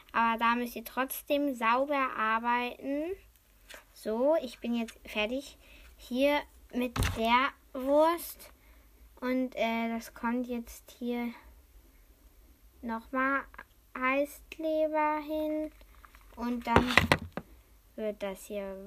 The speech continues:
wieder weitergerollt einmal.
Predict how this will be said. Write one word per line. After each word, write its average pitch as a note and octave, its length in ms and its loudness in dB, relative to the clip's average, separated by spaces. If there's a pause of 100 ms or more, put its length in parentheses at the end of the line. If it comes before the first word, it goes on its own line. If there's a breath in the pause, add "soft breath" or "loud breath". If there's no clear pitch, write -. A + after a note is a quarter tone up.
(160)
wieder C#4 640 -4
weitergerollt A3 1800 -4
einmal. G3+ 1040 -6